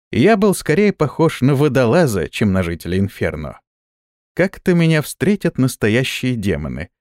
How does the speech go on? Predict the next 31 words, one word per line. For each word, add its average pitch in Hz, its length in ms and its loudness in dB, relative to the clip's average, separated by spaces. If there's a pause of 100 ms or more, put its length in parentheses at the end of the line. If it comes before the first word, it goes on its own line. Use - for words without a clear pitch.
(220)
подумал 78 360 -2
я, 123 260 -2 (300)
"и 123 100 2
не 135 140 6
умрут 156 340 2
ли 190 80 4
они 165 180 4
все 147 240 0
от 123 100 -2
смеха?" - 560 -8 (600)
Но 101 160 0
времени 165 420 4
на 156 140 4
доработку 143 580 0
костюма 160 520 0
у 139 120 -2
меня 143 280 4
не 160 200 4
было, 80 360 -8 (380)
и 87 80 -2
я 110 200 2
отправился 143 720 0
в - 180 -10
путь 135 200 0
в - 140 -16
том, 185 320 2
что - 240 -2
создал 117 500 0
гений 139 540 0
устаревшего 87 800 -4
эскина. - 640 -8